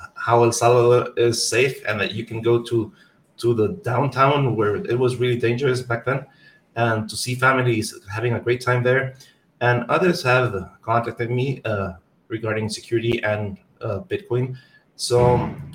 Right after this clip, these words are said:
about two weeks ago, I had a, a, a committee of congressmen here that are, that are already in Congress and, and are being reelected. And they want to study the, the B T C legal tender law.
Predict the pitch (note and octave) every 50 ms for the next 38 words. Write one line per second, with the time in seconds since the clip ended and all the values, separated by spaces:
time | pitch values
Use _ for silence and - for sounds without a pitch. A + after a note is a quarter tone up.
0 | - - A#2+ A2+ A2 A#2 A2+ - - - - C#3+ C#3+ C#3+ C#3+ - A2 A2+ A2+ A#2
1 | A#2 A2 G#2+ A#2 B2 A2+ G#2 G2 G2 G#2 G#2+ G#2+ G2 - - - - A2 G#2 A#2
2 | B2+ B2+ A2 - - - A#2+ A#2+ A2 G2 - - F#2 G2 G2 F#2+ G2 A2 A2+ A#2+
3 | A2 G2+ G2 F#2 - - _ _ - G#2+ G#2 F#2+ - - _ _ _ _ _ _
4 | _ _ _ _ _ _ _ _ _ _ _ _ _ _ _ _ _ - G#2+ G#2+
5 | G#2+ A2 A2+ G2+ F#2+ F2+ - - G#2+ G2+ A2+ A2+ A2+ A2 F#2+ G2+ G2+ - - G2
6 | G#2+ G#2+ G2+ F#2+ G2+ G2 F#2+ - - E2+ - - G#2 F#2+ F#2 G2 F#2 F2+ - -
7 | G#2 F#2+ - - _ - G#2+ G#2 G2+ G2 G2 F#2+ G2 G2+ F#2+ G#2+ - - C3 B2+
8 | C3 - - - - - - _ _ _ _ _ _ _ - A#2+ A#2+ A#2 A#2 A#2
9 | A#2+ B2 C3+ B2 C3 C3+ C3+ C3+ C3+ - - A2+ - - - - A#2+ A#2+ A#2+ A#2
10 | A2+ A2 G2+ G2+ - _ - - A#2+ - _ _ _ - A2+ G#2+ - A#2+ A#2 A#2
11 | A2 G#2+ - - A#2+ A#2 A2+ G2+ - - - G#2+ A2+ A2+ A#2 G#2+ G#2+ - A#2+ A#2
12 | G#2+ F#2+ F#2+ E2+ - F2 F#2+ - -